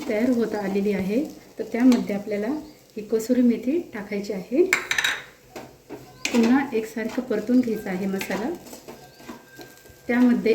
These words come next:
एक मी बेकिंग पावडर ॲड करणार आहे,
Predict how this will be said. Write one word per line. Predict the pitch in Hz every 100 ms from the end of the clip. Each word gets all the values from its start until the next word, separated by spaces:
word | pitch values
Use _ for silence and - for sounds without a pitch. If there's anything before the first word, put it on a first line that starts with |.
| 208
एक | 226 233
मी | 208 254 - - - _ - _ -
बेकिंग | 202 233 233 302
पावडर | 302 233 214 254 -
ॲड | 214 208 -
करणार | 202 202 196
आहे, | 190 220